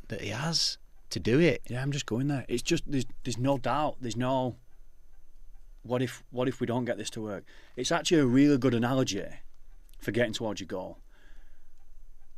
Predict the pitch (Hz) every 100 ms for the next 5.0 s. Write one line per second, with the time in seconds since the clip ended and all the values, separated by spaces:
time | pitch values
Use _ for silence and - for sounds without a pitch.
0 | - 117 - - 160 151 - 123 101 92
1 | - - - - 104 110 107 101 98 95
2 | - - - 113 143 131 107 104 92 107
3 | 95 95 95 - 113 107 98 - 95 -
4 | 101 123 120 - - 101 - 110 -